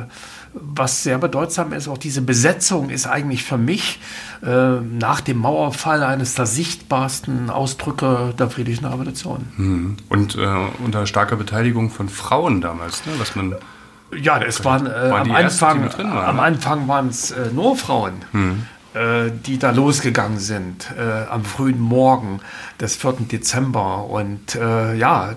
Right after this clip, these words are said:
Speaker 1: das, äh, das war richtig Frauenpower sozusagen,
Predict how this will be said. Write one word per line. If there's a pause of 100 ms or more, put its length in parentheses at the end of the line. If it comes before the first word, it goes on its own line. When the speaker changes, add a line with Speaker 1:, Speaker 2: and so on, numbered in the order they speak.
Speaker 1:
das,
äh, (560)
das
war
richtig
Frauenpower
sozusagen,